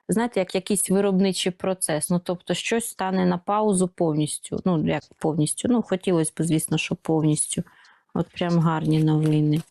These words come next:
для України. Гарні новини. Найближчий час. Щось таке наговорила я на, на колоду, ну дай Боже, <laughs> не наврочила, як то кажуть.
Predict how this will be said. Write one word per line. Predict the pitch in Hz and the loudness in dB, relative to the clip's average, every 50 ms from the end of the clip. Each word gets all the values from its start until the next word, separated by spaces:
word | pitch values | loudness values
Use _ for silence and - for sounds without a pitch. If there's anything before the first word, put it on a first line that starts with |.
| _ - - - - - - - - - _ - - - | _ -20 -16 -14 -12 -10 -10 -10 -10 -12 _ -20 -6 -2
для | 196 180 170 165 175 - 170 170 170 175 175 | 0 2 2 2 2 2 2 2 4 4 2
України. | 175 - - 185 175 175 170 165 156 160 165 160 151 151 156 160 151 147 156 | 2 0 0 0 2 2 4 4 4 4 4 4 4 4 4 4 2 2 2
Гарні | 165 165 160 160 160 - - - 170 170 | 2 4 4 4 4 2 2 0 -2 -4
новини. | 170 170 175 175 180 190 202 214 220 220 220 - - - - _ _ _ _ _ _ - | -10 -12 -6 -2 0 2 4 4 4 4 2 0 -4 -18 -20 _ _ _ _ _ _ 0
Найближчий | 196 196 196 185 196 196 196 - - - - - - | 2 4 4 4 4 2 2 0 -4 -6 -6 -8 -8
час. | - - - 208 180 240 262 - - - - _ _ - - - 180 185 - | -8 -4 -2 0 2 2 0 0 -2 -6 -8 _ _ -8 -6 -4 -4 -4 -4
Щось | - - - 190 - - | -4 -2 -2 -2 -2 -2
таке | - 208 - - 196 180 180 185 - _ _ - | -2 -2 0 0 2 2 2 0 -2 _ _ 0
наговорила | - 165 170 170 175 180 175 185 180 180 190 196 196 196 196 190 175 170 170 | 2 4 4 4 4 4 4 4 4 4 4 4 4 4 4 4 4 4 4
я | 165 165 165 165 | 4 4 4 4
на, | 170 165 165 165 160 175 175 - - - - - - | 4 4 4 4 2 2 0 -2 -4 -8 -8 -2 2
на | 170 170 170 | 2 2 2
колоду, | - - 180 180 196 220 233 208 190 175 | 2 0 2 2 2 2 2 2 2 4
ну | 175 170 | 4 4
дай | 165 185 190 180 | 2 2 0 0
Боже, | 165 185 240 190 - - - - - - - - - - _ _ _ | 0 -2 -2 -2 -2 -4 -6 -8 -12 -14 -18 -20 -20 -20 _ _ _
<laughs> | _ - - - - _ _ - - - - _ - | _ -14 -12 -12 -12 _ _ -4 -4 -4 -4 _ 0
не | 302 277 254 | 2 2 4
наврочила, | 247 240 233 226 233 233 233 233 - 240 247 247 | 2 2 2 2 2 2 0 -2 -2 -2 0 0
як | 247 226 214 - | 0 0 0 -2
то | - 214 | -4 -4
кажуть. | - 208 - 214 202 214 - | -2 -2 -2 -2 -2 -4 -6